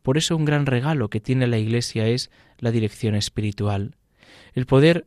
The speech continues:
abrir nuestra alma y nuestro corazón ante un ministro del Señor, ante un sacerdote,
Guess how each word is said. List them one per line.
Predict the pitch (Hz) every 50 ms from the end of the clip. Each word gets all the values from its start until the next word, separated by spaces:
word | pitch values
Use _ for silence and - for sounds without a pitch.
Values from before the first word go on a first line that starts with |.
| _ -
abrir | - 117 113 117 139 185 185 165 139
nuestra | 131 123 117 110 - - 113 117
alma | 120 127 120 120 113
y | 113
nuestro | 110 110 110 - 113 110
corazón | - - 107 104 104 - - 120 120 117 - - _ _ _ - - - _
ante | - 113 110 131
un | 139 151
ministro | 139 123 143 180 185 - - 127 120
del | 113 107 110
Señor, | 110 - - 110 110 110 107 104 107 - -
ante | 127 120 - - 113
un | 113
sacerdote, | - - 120 - - 117 117 123 131 127 - - 113 113